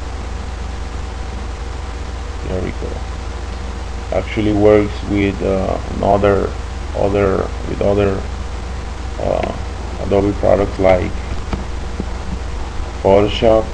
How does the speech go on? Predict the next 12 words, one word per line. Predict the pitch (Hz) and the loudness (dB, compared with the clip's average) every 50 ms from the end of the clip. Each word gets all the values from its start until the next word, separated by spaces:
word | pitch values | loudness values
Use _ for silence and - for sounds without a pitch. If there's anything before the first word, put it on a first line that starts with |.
| - - | -4 -2
So | 98 95 92 92 92 92 92 92 - | 0 2 4 4 4 2 0 -2 -2
if | 101 - - | -4 -4 -2
you | 98 98 | -2 0
have | 101 104 101 101 101 98 | 6 8 10 10 10 8
any | 104 101 101 101 98 | 6 2 2 2 0
problem | - 104 101 104 101 98 98 101 98 98 101 | 6 8 10 10 10 8 4 0 0 0 0
with | 98 95 90 - - - - - - | 0 0 0 -2 -6 -8 -8 -4 0
Photoshop, | 95 98 101 101 98 98 - - - 98 95 98 95 92 92 95 | 2 4 4 4 4 2 -2 0 4 6 6 6 6 4 2 0
the | 92 90 90 | -2 0 4
licensing | 92 95 95 101 101 - - 95 95 - - - 95 92 92 92 92 90 | 6 8 8 8 6 0 -2 -2 -2 -2 -2 -2 0 0 0 0 0 0
or | 90 92 92 92 92 92 92 90 92 95 92 90 - - - - - - - - - - - - - - - - - - - - - - - - - - - - - - - - - - - - - - - - - - - - - - - - - - - - - - - - - - - - - - - - - - - - | 2 2 4 4 4 4 2 0 -2 -2 -4 -6 -6 -8 -8 -8 -8 -8 -6 -6 -6 -6 -6 -6 -6 -6 -6 -6 -6 -6 -6 -6 -8 -8 -8 -8 -8 -8 -8 -6 -6 -6 -6 -6 -8 -8 -8 -8 -8 -8 -8 -8 -8 -8 -8 -6 -8 -6 -6 -6 -6 -6 -6 -6 -6 -6 -6 -8 -8 -8 -8 -8 -8 -8 -8 -8 -8 -8 -8 -6
the | - | -6